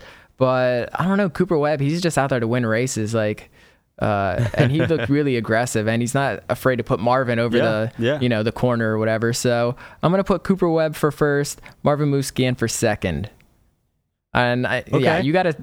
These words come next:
Speaker 1: share with us who's, I don't even know who you're gonna pick. I have no idea.
Speaker 2: For my winning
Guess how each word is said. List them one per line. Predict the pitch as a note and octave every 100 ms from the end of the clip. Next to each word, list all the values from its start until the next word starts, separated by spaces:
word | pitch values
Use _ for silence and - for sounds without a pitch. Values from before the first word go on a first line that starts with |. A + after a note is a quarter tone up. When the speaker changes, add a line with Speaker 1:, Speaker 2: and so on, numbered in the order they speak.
| B2+
Speaker 1:
share | - E3
with | F#3 E3+
us | D3+ -
who's, | B2+ C3+ D#3 D3 B2+ B2+
I | C#3
don't | C#3+ D#3+
even | D3 C3
know | B2 B2+
who | B2+
you're | A#2
gonna | A#2 A2
pick. | - A2+ G#2+ - - _ -
I | B2
have | A2+
no | A#2+ A2+
idea. | A2+ A2 G#2+
Speaker 2:
For | C#3 D3+
my | D3 C#3
winning | C3 D3+ G3+ A3+ A#3 F#3+